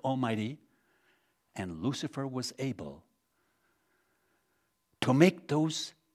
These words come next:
holy angels, not sinful like we are, holy angels, think that they were their own thought-,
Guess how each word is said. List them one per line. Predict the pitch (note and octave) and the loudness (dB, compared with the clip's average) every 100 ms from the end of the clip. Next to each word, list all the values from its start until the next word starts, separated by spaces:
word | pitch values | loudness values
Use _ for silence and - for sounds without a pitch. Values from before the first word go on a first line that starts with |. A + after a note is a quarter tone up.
| _ | _
holy | - - G#3+ A#3+ A3+ | -4 6 8 10 10
angels, | A3+ A3 C#3+ E2+ - - _ _ _ _ _ _ _ _ _ _ _ - | 10 8 6 -2 -10 -16 _ _ _ _ _ _ _ _ _ _ _ 6
not | F#3 B3 | 10 10
sinful | - - C4+ - E3+ C#3+ | 8 10 10 10 8 10
like | D#3 | 10
we | F3 A#3 | 12 12
are, | D3 D#2 - - _ | 12 8 -4 -18 _
holy | - G#3+ C4+ A#3+ | 10 12 12 12
angels, | F#3 D3+ C3 B2+ D3 - - _ _ _ _ _ _ _ _ _ _ _ _ | 10 8 8 6 4 -6 -16 _ _ _ _ _ _ _ _ _ _ _ _
think | - B3+ B3+ - - - - _ _ _ _ _ | 12 12 12 10 -8 -16 -20 _ _ _ _ _
that | - - | -4 2
they | E3+ | 4
were | D#3+ | 4
their | D3+ C#3 | 4 4
own | C3+ | 4
thought-, | B2+ B2 - | 0 -4 -4